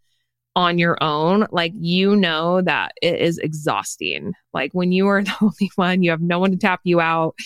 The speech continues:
You are just, like, the second you wake up to the second you go to bed, and then, like, all the overnights that, or all the night wakings are, like,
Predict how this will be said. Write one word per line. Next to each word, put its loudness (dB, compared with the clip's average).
You 2
are 2
just, -6
like, -2
the 0
second -2
you 2
wake 0
up -2
to -2
the 2
second -4
you 0
go 2
to 0
bed, -2
and -2
then, -4
like, -4
all 0
the -2
overnights -4
that, -2
or 0
all 0
the 0
night 0
wakings 0
are, 0
like, -2